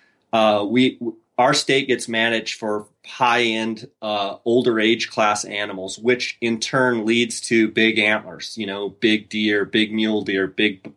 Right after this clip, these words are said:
antelope, big elk, and big sheep. And so it's kind of part of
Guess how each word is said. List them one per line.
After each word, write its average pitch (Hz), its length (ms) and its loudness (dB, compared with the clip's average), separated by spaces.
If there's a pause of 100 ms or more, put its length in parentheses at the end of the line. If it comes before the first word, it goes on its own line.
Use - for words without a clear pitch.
antelope, 107 440 -2 (100)
big 107 320 0
elk, 107 340 2 (480)
and 123 380 0 (180)
big 139 240 2
sheep. 127 400 0 (380)
And 127 280 0
so 123 600 2
it's 123 240 0
kind 156 340 -2
of 143 220 -6
part 127 380 0
of 113 520 -2